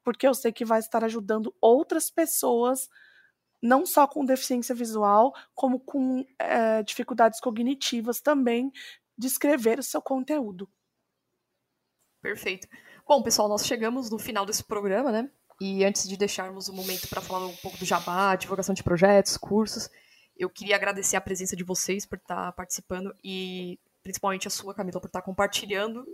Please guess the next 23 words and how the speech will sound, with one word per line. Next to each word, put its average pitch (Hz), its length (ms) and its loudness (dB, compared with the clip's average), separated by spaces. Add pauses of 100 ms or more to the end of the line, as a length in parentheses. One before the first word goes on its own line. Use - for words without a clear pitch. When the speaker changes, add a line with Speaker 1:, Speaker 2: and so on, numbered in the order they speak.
(720)
Speaker 2:
da 175 180 -6
sua 185 360 -4
experiência 185 600 2
com - 140 -2
a 196 100 2
gente 196 440 -4 (600)
e, 220 160 -6
de 214 120 -2
alguma 240 260 -2
forma 247 480 0
ou 254 40 -4
de 202 140 -8
outra, 214 220 -4
tá, 247 380 2 (220)
é, 196 420 -2
nos 208 180 -2
ensinando 233 680 -2
isso 214 240 -6
sobre 202 840 -4
essa 202 240 0
acessibilidade, 190 580 -4
algo 202 180 -2
que 254 300 -12